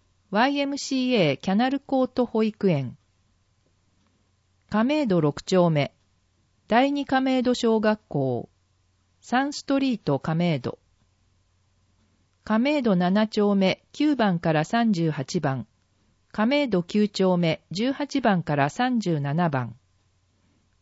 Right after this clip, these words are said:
亀戸スポーツセンター。浅間立川小学校。問い合わせ先、江東区選挙管理委員会事務局。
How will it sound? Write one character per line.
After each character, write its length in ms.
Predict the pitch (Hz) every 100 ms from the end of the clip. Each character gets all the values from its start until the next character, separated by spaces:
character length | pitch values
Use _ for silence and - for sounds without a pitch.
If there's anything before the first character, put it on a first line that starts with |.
| -
亀 360 | 214 247 294
戸 140 | 220 170
ス 120 | -
ポ 180 | 254 254
ー 40 |
ツ 120 | -
セ 160 | - 226
ン 80 | 185
タ 160 | -
ー。 380 | 139 120 117 - _ _ _ _ _ _ _ _ _ _
浅 320 | - - 269 285
間 240 | 285 285 277
立 200 | 262 262
川 260 | 254 247
小 240 | 247 233 226
学 220 | 214 208 _
校。 480 | - 139 123 - - _ _ _ _ _ _ _ _ _ _ _ _ _ _ _ _ -
問 220 | 233 254
い 80 | 247
合 60 |
わ 80 | 233
せ 160 | 220 208
先、 420 | 202 - 185 - _ _ _ _ _ _ _
江 140 | 277 294 -
東 200 | 294 226
区 260 | - 156 -
選 240 | - 247 277
挙 180 | 285
管 300 | 277 269 262
理 160 | 262 254
委 40 | 262
員 240 | 254 233
会 280 | - 151 139
事 120 | 170
務 140 | 196
局。 360 | 202 147 - -